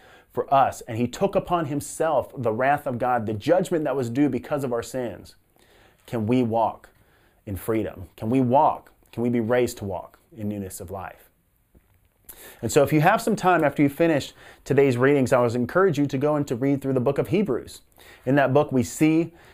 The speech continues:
that the blood of bulls and goats was never intended to forgive sins, was never intended as a means to atone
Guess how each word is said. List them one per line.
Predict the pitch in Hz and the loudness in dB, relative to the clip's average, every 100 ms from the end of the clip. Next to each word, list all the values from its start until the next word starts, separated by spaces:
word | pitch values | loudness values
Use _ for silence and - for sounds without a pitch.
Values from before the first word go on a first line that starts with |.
| - | -12
that | 120 120 110 110 - | 2 2 2 -2 -4
the | 117 | -2
blood | 107 165 240 | 4 4 4
of | 131 | 2
bulls | 160 147 | 0 2
and | 131 | 2
goats | 131 135 - | 2 2 0
was | 107 | 0
never | 127 139 123 | 2 2 0
intended | 104 - 151 117 92 95 _ _ _ _ | -2 -4 -2 -2 -6 -10 _ _ _ _
to | - | -6
forgive | 131 127 117 | 0 2 0
sins, | - 123 87 - - | -2 -4 -6 -14 -8
was | 110 | 2
never | 175 175 | 4 4
intended | 135 - 220 208 | 2 0 0 4
as | 127 117 | 2 2
a | 113 | 0
means | 127 190 170 - | 2 2 0 -4
to | - | -6
atone | 117 - 180 170 90 | -8 -4 -2 -2 -4